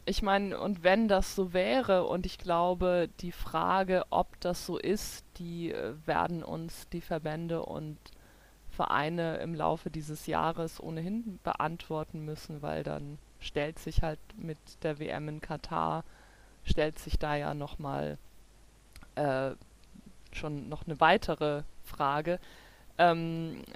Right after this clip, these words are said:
das werden wir dann sehen. Ich meine, wenn es so wäre, dann hätte das zumindest etwas irgendwie Kleines, Gutes, auch wenn das natürlich ein viel zu hoher Preis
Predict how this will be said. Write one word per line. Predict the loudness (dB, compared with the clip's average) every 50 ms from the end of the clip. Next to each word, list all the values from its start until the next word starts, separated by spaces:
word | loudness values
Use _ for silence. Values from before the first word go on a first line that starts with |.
| -14 -14 -14 -14 -4
das | -2 -2 -2 2 4
werden | 4 4 4 2 0
wir | 0 0
dann | 0 0 0 0 0
sehen. | 0 0 0 0 -2 -4 -2
Ich | -2 -2 -2
meine, | 0 -2 0 2
wenn | 2 2 2 0
es | -2 -2 -4
so | -4 -4 -2
wäre, | -2 -2 0 2 0 0 0 0 -2 -2 -2 -4 -4 -2
dann | 0 0 0 0 -2 -4 -8 -10 -12 -16 -20 -20 -20 -20 -20 -20 -20 -20 -20 -20 -18 -12
hätte | -8 -2 -2 -2 -2 0 -4 0
das | 0 2 0 0 -2 -8 -12
zumindest | -8 -6 -6 -4 -4 -4 -4 -4 -6 -4 -4
etwas | -4 -4 -4 -4 -4 -2 -2 -2 -4 -6 -12 -16 -10
irgendwie | -8 -6 -6 -4 -4 -6 -6 -8 -8 -10 -10
Kleines, | -4 -4 -2 -2 0 -2 -2 -2 -4 -4 0 2 2 2 2
Gutes, | 0 -2 -6 -6 -6 -6 -6 -6 -8 -10 -8 -8
auch | -8 -8 -6 -6
wenn | -6 -6 -6
das | -8 -10 -8 -10
natürlich | -10 -10 -10 -12 -12 -12 -12 -12 -12 -10
ein | -10 -10 -10 -10 -14 -16 -20 -20 -20 -20 -20 -20 -20 -20 -20 -20 -20 -20 -20 -20 -20 -20 -20 -20 -20 -20 -20 -20 -20 -20 -18
viel | -14 -12 -4
zu | -2 -2 -2 -2
hoher | -2 -2 -4 -4
Preis | -4 -6 -4 -2 -2 -2 -4 -4 -6 -6